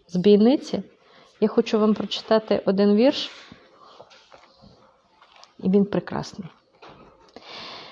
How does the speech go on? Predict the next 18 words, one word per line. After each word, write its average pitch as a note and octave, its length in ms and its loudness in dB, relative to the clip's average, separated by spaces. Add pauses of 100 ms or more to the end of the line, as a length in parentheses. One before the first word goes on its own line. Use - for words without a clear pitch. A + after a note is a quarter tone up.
(120)
«Йтиму F4 480 10
крізь D4 260 10
блокпости A#3+ 680 6
її A#3+ 220 10
губ, A#3 400 8 (320)
називатиму G3+ 640 6
паролі. F3+ 560 6 (600)
Маленька, A3 840 4 (120)
ніжна, G3 640 2 (220)
чудова, F#3+ 640 2 (680)
ходи A#3 280 0
сюди». F3 340 -6 (1080)
Зважатиму A3 680 8
на A#3 100 8
інженерні A3 680 8
загородження A3 720 6
її G#3+ 180 6
шиї. F3 600 -2